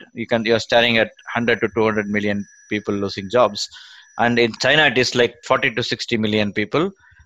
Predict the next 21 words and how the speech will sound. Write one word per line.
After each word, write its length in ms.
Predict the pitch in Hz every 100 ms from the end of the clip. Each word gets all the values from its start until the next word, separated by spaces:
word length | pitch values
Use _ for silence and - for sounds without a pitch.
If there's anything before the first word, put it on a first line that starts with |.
| -
losing 320 | 117 120 123
jobs. 380 | 117 127 135 - _ _ -
In 140 | 120
U 240 | 120 135 143
S, 160 | 139
it 120 | 123
is, 360 | 120 120 - - -
it 160 | 113
is, 180 | 117 110
it 140 | 113
is 160 | 117 110
around, 400 | 110 110 110 101
uh, 560 | 104 101 101 101 98 95 _
t-, 140 | 117 - -
t-, 260 | 101 95 76
fifteen 340 | 135 - 135 117
to 360 | 113 107 104 98
thirty 200 | 110 104
million 260 | 104 98 92
people. 280 | 82 - - - - - -
So 320 | - 147 127